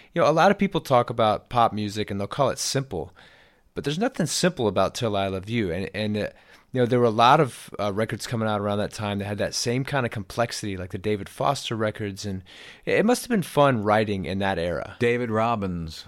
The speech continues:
Speaker 2: was the co-writer on that one. And Dave's a piano player. And I was kinda, first little taste of my dream was I had a house in Nashville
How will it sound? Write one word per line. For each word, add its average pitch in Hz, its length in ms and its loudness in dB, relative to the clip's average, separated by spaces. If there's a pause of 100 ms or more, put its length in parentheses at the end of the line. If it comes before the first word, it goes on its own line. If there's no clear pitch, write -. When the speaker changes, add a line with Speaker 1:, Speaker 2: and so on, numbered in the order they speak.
(140)
Speaker 2:
was 90 220 -4
the 85 180 -4 (100)
co-writer 87 640 -2
on 82 200 -4
that 90 200 -2
one. 82 260 -6 (1160)
And 98 120 -4
Dave's 107 260 2
a 82 40 -8
piano 98 360 -4
player. 87 480 -6 (300)
And 90 640 -4 (840)
I 101 140 -2
was 101 160 -4
kinda, 98 440 -2 (280)
first - 380 -6
little 101 120 -2
taste - 480 -4
of 90 180 -8
my 90 220 0
dream 104 440 0
was 90 180 -2
I 85 100 -2
had 92 140 -4
a 90 40 -4
house 104 320 -4
in 92 120 -6
Nashville 90 680 -6